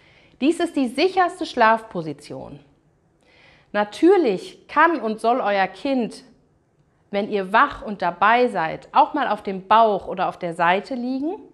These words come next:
Aber wenn euer Kind unbeobachtet schläft, ist die Rückenlage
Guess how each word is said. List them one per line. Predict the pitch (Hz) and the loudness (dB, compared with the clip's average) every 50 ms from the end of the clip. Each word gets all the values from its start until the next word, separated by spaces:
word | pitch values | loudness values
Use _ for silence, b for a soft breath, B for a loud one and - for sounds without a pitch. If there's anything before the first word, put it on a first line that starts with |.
| _ _ _ b b b b b b b b b b b | _ _ _ b b b b b b b b b b b
Aber | b 233 220 226 220 | b 2 2 2 4
wenn | 233 233 240 | 4 0 0
euer | - 226 214 208 196 | 0 -2 -2 -2 -2
Kind | 196 - - 202 185 175 - - | -2 -4 -6 -8 -8 -8 -8 -6
unbeobachtet | 180 185 214 226 233 254 247 269 269 285 277 277 - - 277 - | -4 -2 -2 -2 -2 -2 -2 0 0 0 -2 -2 -4 -12 -14 -12
schläft, | - - 254 269 285 294 311 277 - - - | -10 -8 -6 -6 -4 -6 -8 -10 -14 -14 -14
ist | 196 190 - - | -14 -14 -14 -10
die | - 208 196 | -8 -6 -4
Rückenlage | 185 190 202 202 - 262 262 254 254 254 262 269 269 285 294 302 | -2 -2 -2 -2 -2 -4 -2 -2 -2 -2 -2 -4 -4 -4 -4 -6